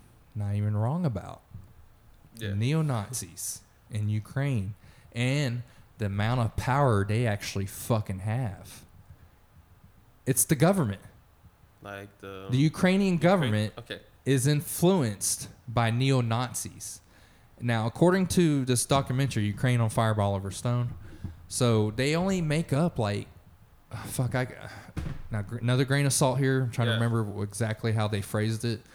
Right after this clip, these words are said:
Speaker 1: I think they said they only make up eight to nine percent of the population. Neo-Nazis?
Speaker 2: Nine, you said?
Speaker 1: Yeah, something about the percentage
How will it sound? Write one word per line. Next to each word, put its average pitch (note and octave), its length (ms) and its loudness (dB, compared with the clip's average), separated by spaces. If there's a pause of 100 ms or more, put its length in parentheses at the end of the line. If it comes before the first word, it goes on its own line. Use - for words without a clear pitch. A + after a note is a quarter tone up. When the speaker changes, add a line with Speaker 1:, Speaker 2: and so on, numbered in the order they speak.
(720)
Speaker 1:
I A2 60 -2
think D#3 600 -2 (100)
they C3 140 0
said C#3 360 2
they C3 120 4
only C#3+ 240 2
make B2+ 340 0
up B2+ 280 0
eight B2+ 240 -2
to B2+ 100 0
nine A2 300 2
percent A#2 640 0 (640)
of A2 140 -4
the A2 80 2
population. A2 920 0 (1400)
Neo-Nazis? C3+ 920 2 (220)
Speaker 2:
Nine, B2+ 240 -8
you A#3+ 80 -16 (240)
said? - 220 -20 (440)
Speaker 1:
Yeah, C3 240 -4
something A#3 320 2
about C3+ 360 2
the C#3 120 4
percentage C3 840 2